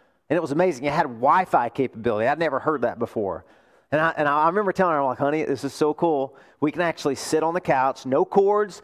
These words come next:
no Ethernet, no nothing." I feel so old saying this. And I'm like, "And we can actually be online." She goes, "Get out of here." I'm like, "No, we can check our Yahoo account. It's crazy."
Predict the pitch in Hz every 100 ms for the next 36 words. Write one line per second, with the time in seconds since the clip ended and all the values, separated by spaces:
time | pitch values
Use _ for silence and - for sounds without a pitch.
0 | - 160 185 196 196 196 190 196 165 170
1 | 185 196 - 175 135 _ _ _ _ _
2 | _ _ _ - - 160 - 139 127 127
3 | 113 123 117 107 104 - - - _ _
4 | - _ _ _ - 160 170 160 156 165
5 | 196 185 165 - 151 139 147 143 135 131
6 | 110 101 - 143 123 - - 151 113 98
7 | 87 87 104 104 113 107 131 202 208 -
8 | 170 160 - 190 185 170 185 202 208 214
9 | - 226 240 - 165 - - - 196 190
10 | 147 113